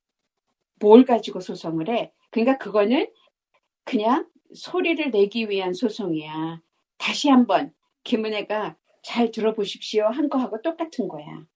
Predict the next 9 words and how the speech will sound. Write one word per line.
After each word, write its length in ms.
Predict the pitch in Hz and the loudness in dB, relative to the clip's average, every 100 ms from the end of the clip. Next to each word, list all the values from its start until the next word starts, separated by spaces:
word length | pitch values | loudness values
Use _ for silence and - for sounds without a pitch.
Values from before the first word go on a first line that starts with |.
| _ _ _ _ _ _ _ _ _ _ _ _ _ | _ _ _ _ _ _ _ _ _ _ _ _ _
김은혜하고 760 | - 254 269 269 254 226 - 240 | 10 12 12 8 4 -2 -6 -12
박쥐는 720 | 226 - 214 208 294 202 156 | -12 -14 -8 -4 -4 -6 -8
지금 420 | - - 240 330 - - | -8 -4 -2 -2 -4 -12
거기에 300 | 185 180 208 | -6 0 0
인질로 560 | 208 254 262 233 233 | 6 8 8 6 -6
잡혀 340 | 226 156 - 214 | -8 -14 -8 -6
있어서 680 | 185 - 151 151 269 196 - _ _ _ _ _ _ _ _ _ _ - | -8 -10 -10 -6 -4 -4 -6 _ _ _ _ _ _ _ _ _ _ -4
어떻게 400 | 226 240 320 330 | -4 -2 -2 -2
해서든지 720 | 320 277 269 254 294 349 | -2 2 4 2 0 -6